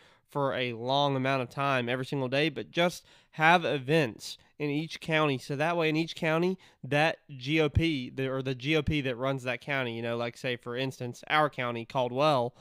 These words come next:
the Caldwell County G O P can be like, "Hey, you know, Ted Budd came here and personally talked to people, um, so you should go vote for him because he cares about you," right? He doesn't just care about the people in Wake or Mecklenburg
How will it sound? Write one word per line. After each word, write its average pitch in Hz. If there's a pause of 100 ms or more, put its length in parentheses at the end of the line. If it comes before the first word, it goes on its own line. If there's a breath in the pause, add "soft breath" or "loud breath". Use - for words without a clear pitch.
(220 soft breath)
the 135
Caldwell 156
County 156
G 135
O 139
P 175
can 160
be 151
like, 139
"Hey, 196 (360 soft breath)
you 156
know, 147
Ted 190
Budd 180
came 180
here 131 (260 soft breath)
and 135
personally 165
talked 156
to 143
people, 123 (240 soft breath)
um, 131
so -
you 165
should 165
go 170
vote 156
for 147
him 135
because 135
he 180
cares 185
about 120
you," 110
right? 139
He 170
doesn't 180
just 151
care 170
about 165
the 131
people 139
in 123
Wake 127 (280 soft breath)
or 135
Mecklenburg 123